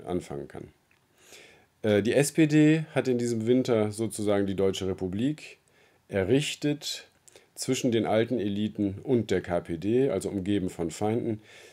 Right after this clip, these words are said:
Sie hat sich verbünden müssen, oder sie hat sich verbunden, ob sie das musste, ist unklar, äh, mit der Reichswehr, mit den alten Eliten. Äh, sie regiert in der Weimarer Republik mit einer sehr schwachen Wählerbeteiligung nur,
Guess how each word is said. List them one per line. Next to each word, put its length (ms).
Sie 160
hat 160
sich 140
verbünden 720
müssen, 420
oder 220
sie 120
hat 140
sich 160
verbunden, 480
ob 140
sie 80
das 180
musste, 300
ist 100
unklar, 420
äh, 180
mit 420
der 180
Reichswehr, 400
mit 160
den 120
alten 280
Eliten. 560
Äh, 280
sie 140
regiert 960
in 180
der 160
Weimarer 320
Republik 480
mit 160
einer 340
sehr 420
schwachen 500
Wählerbeteiligung 800
nur, 180